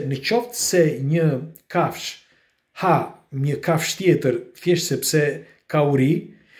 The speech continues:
njeriu vret njëri tjetrin edhe për sport, edhe kështu për të tallur. Ose, ë, për të, ë,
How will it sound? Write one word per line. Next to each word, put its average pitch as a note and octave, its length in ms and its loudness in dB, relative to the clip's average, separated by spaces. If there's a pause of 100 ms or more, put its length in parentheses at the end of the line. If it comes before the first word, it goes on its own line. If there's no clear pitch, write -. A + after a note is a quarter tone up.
(160)
njeriu G#3+ 400 2 (180)
vret E3 460 -2 (180)
njëri F3 320 2
tjetrin D#3+ 320 4
edhe D#3+ 160 2
për D#3+ 120 -2
sport, - 500 -4 (180)
edhe F#3+ 220 -4
kështu - 180 -2
për C3 160 -4 (160)
të D#3 140 -2 (100)
tallur. C#3 460 0 (920)
Ose, F#3 380 2 (840)
ë, D3+ 140 2 (880)
për D#3+ 160 2
të, E3 120 8 (1040)
ë, C3+ 360 -6